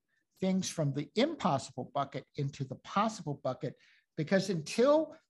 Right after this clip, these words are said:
they're possible for you in your mind, you are not gonna take action and create a strategy, because the, the relationship between the money mindsets and strategy is this. Most people, when they're working on their business, they start with the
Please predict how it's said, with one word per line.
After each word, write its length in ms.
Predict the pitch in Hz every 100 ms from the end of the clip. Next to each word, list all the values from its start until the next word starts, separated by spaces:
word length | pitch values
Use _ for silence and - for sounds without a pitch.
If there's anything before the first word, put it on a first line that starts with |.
| _
they're 180 | 180 190
possible 720 | 190 - 220 226 220 196 180
for 300 | 151 - 143
you 440 | 131 220 233 123 -
in 180 | 165 220
your 180 | 233 233
mind, 540 | 226 226 135 135 180 - _ _ 147
you 160 | 190
are 60 | 185
not 220 | 185 202
gonna 160 | 202 175
take 280 | - 165 160
action 380 | 160 160 165
and 120 | 151 147
create 320 | - 151 147
a 60 | 143
strategy, 600 | - 208 214 220 180 135
because 360 | 147 165 147 - - - _ -
the, 120 | 165 - -
the 120 | 151
relationship 720 | 156 170 320 320 320 - 208
between 260 | 147 - 170
the 80 | 156
money 260 | 170 214
mindsets 580 | 160 160 170 175 151 - 160
and 140 | 123
strategy 720 | - - 208 262 285 - 131
is 200 | 139 139
this. 320 | 240 220 - - - - -
Most 560 | 147 170 220 330 330 -
people, 560 | 233 151 165 175 214 - _ _ _ _ -
when 140 | 165 175
they're 160 | 175
working 440 | 156 175 226 277 254
on 100 | 208
their 120 | 190
business, 420 | 190 160 175 143
they 140 | 170
start 440 | 147 - 208 208 -
with 140 | 165
the 120 | -